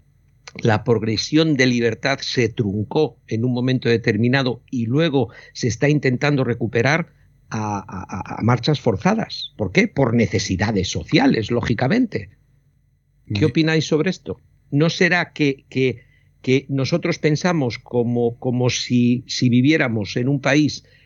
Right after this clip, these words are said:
Speaker 1: que ya tiene más libertades que nosotros, pero tenemos que arrastrar el déficit generado por un, por un, porque se ha truncado esa, esa línea progresiva y ascendente de libertad, de comprensión, etcétera, etcétera?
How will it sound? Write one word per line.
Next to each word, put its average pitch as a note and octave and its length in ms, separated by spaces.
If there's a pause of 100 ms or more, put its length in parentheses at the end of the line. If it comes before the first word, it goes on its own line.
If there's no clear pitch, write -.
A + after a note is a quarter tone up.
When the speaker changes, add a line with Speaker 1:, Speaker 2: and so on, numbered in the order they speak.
(160)
Speaker 1:
que A2+ 140
ya C3+ 180
tiene C3 360
más C#3+ 280
libertades C3+ 560
que C3 120
nosotros, D#3 520 (360)
pero C3 280
tenemos C3 400
que C#3 120
arrastrar E3 600 (120)
el A2 200
déficit F#3 540 (760)
generado B2 680
por A2+ 180
un, C3 180
por A2 280
un, B2 180
porque G#2 380
se C3+ 200
ha D#3+ 100
truncado C3+ 720 (600)
esa, D3+ 380
esa C#3+ 280
línea C#3 420
progresiva B2+ 600
y B2+ 100
ascendente C3 680
de C3+ 100
libertad, A2+ 640
de C3+ 100
comprensión, A2+ 600
etcétera, A#2+ 400
etcétera? - 420